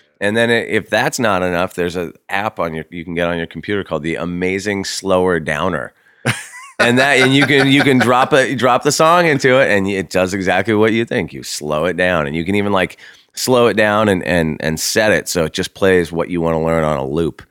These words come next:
till you figure it out. And it's like, you know, it's so much easier now. Maybe that's why I didn't, it was probably way too much work to do that when I was a kid, 'cause you didn't have all that <laughs> shit. Um, and I remember I had a guitar p-, teacher that would just figure shit out wrong and teach it to me.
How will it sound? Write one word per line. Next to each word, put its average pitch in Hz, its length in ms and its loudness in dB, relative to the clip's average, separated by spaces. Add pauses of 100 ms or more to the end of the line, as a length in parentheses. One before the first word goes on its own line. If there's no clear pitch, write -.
(280)
till 82 120 -4
you 80 80 -2
figure 90 320 2
it 120 80 4
out. 170 220 0
And 101 80 0
it's 101 180 -2
like, 104 240 0
you 107 160 0
know, 101 240 0 (720)
it's 101 220 -2
so 156 160 2
much 143 180 0
easier 131 360 0
now. 71 160 -2
Maybe 110 180 2
that's 139 180 4
why 107 200 4
I - 20 4
didn't, 107 320 0
it 104 80 2
was 110 120 0
probably 151 260 2
way 113 160 2
too 123 120 -6
much 104 160 -2
work 80 500 -2
to 123 120 -2
do 123 200 4
that 127 200 2
when 127 140 0
I - 20 2
was 123 100 2
a 127 60 -4
kid, 123 180 -2
'cause 98 100 -4
you 95 100 -2
didn't 92 140 -6
have 85 260 -4
all 98 120 2
that 117 200 2
<laughs> - 80 -4
shit. 123 320 0 (580)
Um, 92 500 2 (200)
and 104 100 -2
I 131 40 2
remember 147 160 2
I 123 100 2
had 123 100 2
a 113 60 0
guitar 98 340 0
p-, - 80 -12 (180)
teacher 104 380 0
that 73 140 -4
would 82 100 -6
just - 180 -12
figure 87 220 -4
shit 85 200 -4
out 78 220 0
wrong 67 400 -4
and 92 140 -4
teach 101 240 -6
it 98 80 -8
to 104 160 -2
me. 110 200 -4